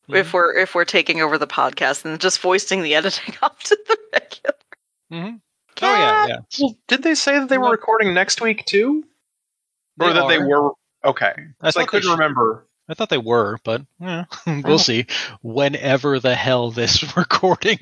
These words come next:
Speaker 2: goes up.
Speaker 1: <laughs>
Speaker 2: Uh, <laughs> I don't care. I just wanted, I just wanted to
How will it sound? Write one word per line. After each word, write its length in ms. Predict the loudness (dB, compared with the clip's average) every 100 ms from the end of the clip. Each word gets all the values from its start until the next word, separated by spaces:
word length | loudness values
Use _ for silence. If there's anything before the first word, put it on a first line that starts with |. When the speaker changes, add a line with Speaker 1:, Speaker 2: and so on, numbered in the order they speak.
| 0
Speaker 2:
goes 380 | 0 0 0 0
up. 420 | 0 0 -2 -4
Speaker 1:
<laughs> 60 | -6 -8 -4 0 0 0 0 2
Speaker 2:
Uh, 180 | 2 2 0 -2 -2 -10
<laughs> 440 | -10 -6 -2 0 2
I 100 | 2
don't 200 | 0 -2
care. 320 | 0 2 4 4
I 100 | 2
just 180 | 2 0
wanted, 180 | 0 -2 -8 -12 -10 -8 0
I 100 | 2
just 200 | 2 0
wanted 240 | 0 0
to 80 | 0